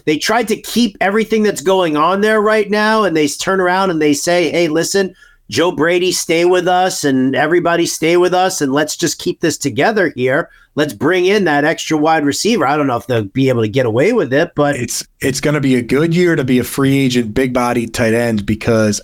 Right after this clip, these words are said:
Speaker 2: I look at the Detroit Lions, and that's exactly what they're missing too. And I look at the Bengals, and if they lose T Higgins, they're gonna need one too. So
Speaker 1: Big-bodied wide receiver, not a tight end.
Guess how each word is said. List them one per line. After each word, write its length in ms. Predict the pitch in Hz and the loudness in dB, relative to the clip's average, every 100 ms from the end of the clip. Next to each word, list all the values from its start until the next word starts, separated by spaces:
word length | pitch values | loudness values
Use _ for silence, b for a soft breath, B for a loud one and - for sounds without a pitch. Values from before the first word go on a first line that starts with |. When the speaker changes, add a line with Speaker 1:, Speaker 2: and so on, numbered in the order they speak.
| - | -6
Speaker 2:
I 160 | 117 | -2
look 260 | 127 127 127 | 0 0 0
at 320 | 123 113 113 | 0 0 0
the 80 | 110 | -2
Detroit 400 | 104 104 139 131 | -4 -4 0 0
Lions, 640 | 107 120 139 113 90 - - _ _ | 0 0 0 0 -2 -8 -12 _ _
and 180 | 120 110 | -2 0
that's 240 | 117 135 131 | 0 0 -2
exactly 380 | 117 123 123 | -2 -2 0
what 180 | 110 101 | -2 0
they're 160 | 113 127 | 0 0
missing 320 | 120 107 110 | 0 0 -2
too. 320 | - 110 85 - b b b | -2 -2 -4 -12 b b b
And 120 | 131 | 0
I 120 | 127 | 0
look 260 | 131 131 139 | 0 0 0
at 400 | 123 120 107 - - | 0 0 -2 -6 -6
the 100 | 104 | -2
Bengals, 560 | 139 208 135 147 - _ - | 0 2 0 -2 -6 _ -4
and 360 | 127 127 123 117 | 0 2 0 0
if 160 | 127 | -2
they 120 | 127 139 | 0 0
lose 240 | 147 151 | 2 0
T 160 | 143 127 | 0 0
Higgins, 400 | 185 185 165 - - | 2 0 -2 -10 -8
they're 220 | 95 151 | -2 0
gonna 160 | 165 151 | 2 2
need 200 | 160 156 | 2 2
one 180 | 156 | 2
too. 300 | 147 185 196 - _ | 2 0 -2 -8 _
So 300 | - 123 117 | -6 -2 0
Speaker 1:
Big-bodied 460 | 117 139 156 139 117 | 0 0 0 0 0
wide 220 | 131 123 | -2 0
receiver, 500 | 110 - 131 110 85 | -2 -2 0 0 -2
not 180 | 98 104 | -4 -2
a 40 | |
tight 280 | 101 95 92 | -4 -8 -14
end. 80 | - | -16